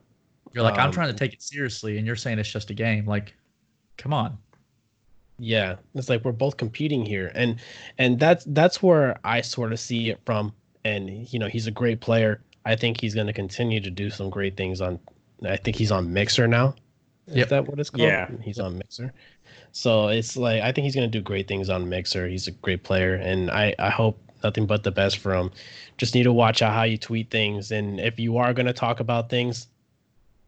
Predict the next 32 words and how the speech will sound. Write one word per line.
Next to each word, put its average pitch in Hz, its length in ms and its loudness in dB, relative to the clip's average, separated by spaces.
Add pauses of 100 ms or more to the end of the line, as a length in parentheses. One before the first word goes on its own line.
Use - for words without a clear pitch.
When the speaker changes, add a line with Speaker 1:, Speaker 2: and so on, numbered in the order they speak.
(180)
Speaker 2:
do 135 140 0
it 139 60 4
in 127 140 4
video, 127 560 4 (420)
so 113 200 -4
this 107 240 -4
way 110 180 2
they 104 120 -4
can 104 160 -4
hear 107 160 -4
the 95 100 -6
tone 104 240 -4
of 98 60 -4
your 95 120 -4
voice, 98 320 -2
because 98 460 -6
the 101 120 -4
tweet 117 320 2
Speaker 3:
Or - 40 -4
Speaker 2:
can 113 120 0
be - 20 -6
Speaker 3:
see 127 220 2
Speaker 2:
left 113 200 4
Speaker 3:
a 101 40 -6
Speaker 2:
up 98 80 -12
to 107 100 -6
Speaker 3:
body 98 80 -2
Speaker 2:
interpretation. 113 680 -2
Speaker 3:
language. 104 1000 -8 (200)
Speaker 1:
Yeah. 143 280 4
Speaker 2:
Yeah. 98 400 0
Speaker 1:
Yeah. 131 220 4